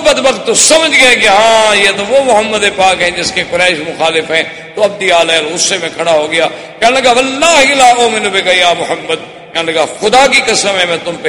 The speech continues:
ہرگز ایمان نہیں لے آ سکتا، تم کیسے نبی ہو؟ دوسرا کھڑا ہو گیا، تیسرا کھڑا ہو گیا، سب نے چیخنا شروع کر دیا، لا اؤمن بک، لا اؤمن بک، لا اصدق بکلامک، ہم تمہاری بات کو نہیں مانتے، ہم ایمان نہیں لے آتے،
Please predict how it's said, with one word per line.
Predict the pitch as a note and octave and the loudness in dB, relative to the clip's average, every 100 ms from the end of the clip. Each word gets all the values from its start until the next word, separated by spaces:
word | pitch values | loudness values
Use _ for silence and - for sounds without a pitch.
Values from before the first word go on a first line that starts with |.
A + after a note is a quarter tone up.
| D3 | -2
ہرگز | C4 C4 G#3+ | 0 0 0
ایمان | G3+ F3 D#3+ | -2 -2 -4
نہیں | E3 D#3 | -4 -4
لے | D3+ | -4
آ | D3 | -6
سکتا، | C#3 B2 - G#2+ - - - _ _ - | -8 -14 -14 -18 -20 -20 -20 _ _ -4
تم | A#3 C#4 | -2 0
کیسے | C#4 B3 B3+ | 0 0 -2
نبی | B3 B3 G#3+ | -4 -4 -8
ہو؟ | - - - - - - - - _ _ _ _ _ _ _ _ _ _ _ E3 | -10 -20 -20 -20 -20 -20 -20 -20 _ _ _ _ _ _ _ _ _ _ _ -8
دوسرا | D#3+ E3+ D#3+ | -4 -4 -4
کھڑا | E3+ E3+ | -4 -2
ہو | E3+ | -2
گیا، | F3+ D#3 | -4 -4
تیسرا | F3+ E3 F3+ | -6 -6 -6
کھڑا | E3+ F3 | -4 -4
ہو | F3 | -4
گیا، | G#3+ | -6
سب | E3 D4+ D4+ | -6 -6 -6
نے | B3+ - | -8 -4
چیخنا | A#3+ F#3+ A3 | -4 -4 -6
شروع | F#3 F#3+ G3+ | -8 -8 -6
کر | F#3 | -8
دیا، | F3+ G3 E3 - - - A3 | -4 -4 -4 -8 -20 -12 -2
لا | D4+ E4 | 2 4
اؤمن | C#4 C4 B3 A3+ | 2 2 -2 -2
بک، | G#3+ G#3 G#3 D3+ | -2 0 0 2
لا | F#3+ C#4 | 2 2
اؤمن | B3 A#3 G#3+ G3 | 2 0 -4 -2
بک، | G3 G3 F#3+ | -2 0 2
لا | E3+ C4 A#3 | 2 2 2
اصدق | - A3 G#3 G#3 | -2 -4 -6 -4
بکلامک، | G3 F3+ F3+ F3+ F3+ F3+ F3 - - - G3 | -4 -4 0 0 0 0 0 -2 -8 -6 -4
ہم | A3+ | -4
تمہاری | G#3+ G3 F#3 E3+ | -2 0 0 0
بات | E3+ E3+ | 0 -2
کو | E3+ | -8
نہیں | E3+ D#3+ | -6 -4
مانتے، | D#3+ D#3+ E3+ | -4 -2 -2
ہم | C3+ G3+ | 0 -2
ایمان | F3+ E3+ E3 | -4 -4 -6
نہیں | E3 D#3+ | -6 -4
لے | D#3 | -4
آتے، | D3+ E3+ | -2 -6